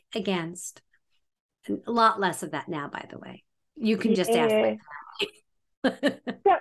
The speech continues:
Speaker 2: so one of the things that I wanna ask you, because this could help a lot of our listeners, because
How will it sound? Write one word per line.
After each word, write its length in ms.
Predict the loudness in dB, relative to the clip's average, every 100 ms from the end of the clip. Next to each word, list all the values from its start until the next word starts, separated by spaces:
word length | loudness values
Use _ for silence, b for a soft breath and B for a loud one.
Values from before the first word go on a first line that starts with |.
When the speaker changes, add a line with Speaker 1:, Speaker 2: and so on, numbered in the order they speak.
| 4
Speaker 2:
so 140 | 4 6
one 220 | 4 4
of 60 | 4
the 120 | 4
things 180 | 4 4
that 140 | 4 4
I 120 | 4
wanna 220 | 4 4
ask 320 | 4 4 2 2
you, 400 | 6 8 8 6 2 -10 -20 _ _ _ 2
because 280 | 4 4 4
this 80 | 2
could 120 | 2
help 280 | 4 4 4
a 60 | 4
lot 160 | 6
of 80 | 6
our 100 | 6
listeners, 360 | 4 4 2 2 0
because 240 | 0 0